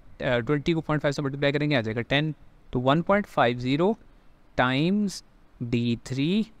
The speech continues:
ये होगा equal to थर्टी। तो आप वन पॉइंट फ़ाइव ज़ीरो को दूसरी साइड पर ले जाकर डिवाइड कर दें, तो आप अगर थर्टी को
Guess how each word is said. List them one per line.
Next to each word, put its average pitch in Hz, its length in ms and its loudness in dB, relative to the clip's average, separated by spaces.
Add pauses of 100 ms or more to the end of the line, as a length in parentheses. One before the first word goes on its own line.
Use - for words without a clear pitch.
ये 139 320 2
होगा 120 420 2
equal 117 420 -2
to - 80 -4
थर्टी। 113 540 0 (380)
तो 123 60 2
आप 123 140 6 (120)
वन 120 120 0
पॉइंट 139 200 0
फ़ाइव 120 180 0
ज़ीरो 123 180 -2
को 135 100 2
दूसरी 123 200 -6
साइड 117 220 0
पर 120 80 0
ले 110 80 -2
जाकर 110 260 -2
डिवाइड 113 440 -2
कर 147 160 -2
दें, 160 160 -2
तो 139 100 -2
आप 127 140 2
अगर 135 160 -2
थर्टी 135 520 -2
को 117 260 -6